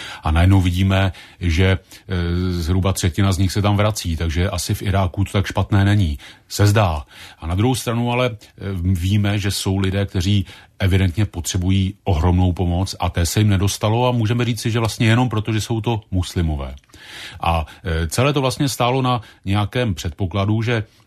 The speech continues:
eh, křesťané si naši pomoc zasluhují více, že jsou nám, eh, bližší než muslimové. Eh, já sám dlouhodobě, a myslím si, že jsem to říkal i tady, eh, prostě nevidím dělítko ve víře těch lidí, ale v životním stylu. A,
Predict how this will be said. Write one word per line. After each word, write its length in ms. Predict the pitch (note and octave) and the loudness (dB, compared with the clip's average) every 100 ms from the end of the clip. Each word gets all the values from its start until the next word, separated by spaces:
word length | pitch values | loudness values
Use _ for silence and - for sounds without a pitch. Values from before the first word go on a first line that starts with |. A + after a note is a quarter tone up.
| - | -8
eh, 200 | E2+ E2 | -6 -6
křesťané 640 | - - - G#2+ A2 A#2 | -4 -4 -2 0 2 0
si 300 | A2 B2 G#2 E2+ | -2 -2 -2 0
naši 280 | F2+ - G2+ | -2 0 0
pomoc 280 | G#2 G#2+ | 2 0
zasluhují 600 | G2 - A#2 G2+ A2 D#2+ C#2+ | 0 -2 0 2 2 -2 -2
více, 420 | F2 E2 G#2 G#2 | -4 -2 0 2
že 100 | G2 | 2
jsou 200 | - G#2 | 0 0
nám, 320 | A2 A2 F2+ | 2 2 2
eh, 20 | E2 E2 E2 D#2+ E2 D#2+ | 0 -2 -2 -4 -4 -4
bližší 560 | D#2 F#2 F2+ - G#2+ G#2+ | 2 4 2 2 2 2
než 300 | G2+ - - | 0 -2 -6
muslimové. 880 | D#2+ - F#2+ F2+ F#2 G2 G2+ A2 | -6 -4 0 2 2 2 2 2
Eh, 840 | G#2+ - - - - F2 F2+ F2+ F2+ | -2 -14 -16 -16 -6 -2 0 0 0
já 280 | F#2 F#2+ G2 | 2 2 2
sám 340 | G#2 G2 G2+ | 2 2 2
dlouhodobě, 460 | F#2+ F#2 G2 F#2+ G2+ | 2 2 2 2 2
a 80 | G2+ | 2
myslím 260 | F#2 F#2+ | 0 -2
si, 120 | E2+ | -2
že 60 | F2+ | -2
jsem 140 | - | 0
to 80 | F#2+ | 0
říkal 280 | F#2 G2+ G2+ | 0 0 0
i 60 | G2+ | 0
tady, 340 | F#2+ G2 G2 - - F#2+ | 0 0 0 -4 -12 -8
eh, 80 | |
prostě 520 | D#2+ F#2 - G#2 G2+ E2 | -4 -4 -2 0 0 0
nevidím 480 | F#2 F2+ F2+ F2+ G2 | 0 0 2 2 2
dělítko 420 | F#2 F#2 F#2 - | 2 2 0 -2
ve 100 | F#2+ | 0
víře 420 | E2 F2+ F2+ F#2 E2 | 0 2 2 0 0
těch 220 | F2 - | -4 -2
lidí, 380 | E2+ E2+ F2+ - - - | -2 0 0 -2 -12 -4
ale 300 | F2 F2+ E2+ - - | 0 2 2 -4 -2
v 80 | |
životním 440 | D#2+ F2 F2+ G2 F2+ | 2 2 2 2 0
stylu. 420 | - G#2 A2+ - - - - | 0 0 2 0 -6 -16 -4
A, 240 | E2+ E2 | 0 0